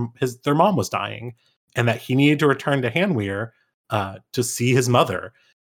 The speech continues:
and to help his mother, who was just sort of, like, wasting away.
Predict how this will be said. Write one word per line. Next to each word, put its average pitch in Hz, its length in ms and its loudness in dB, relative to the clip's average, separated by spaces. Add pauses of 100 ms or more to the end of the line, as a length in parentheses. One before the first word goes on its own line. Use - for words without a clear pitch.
and 107 240 -2
to 113 140 -2
help 120 280 -2
his 127 160 2
mother, 127 340 4
who 113 140 0
was 104 180 -2
just - 160 -8
sort 113 160 0
of, 110 100 0
like, 107 140 -2
wasting 120 480 -2
away. 104 480 -2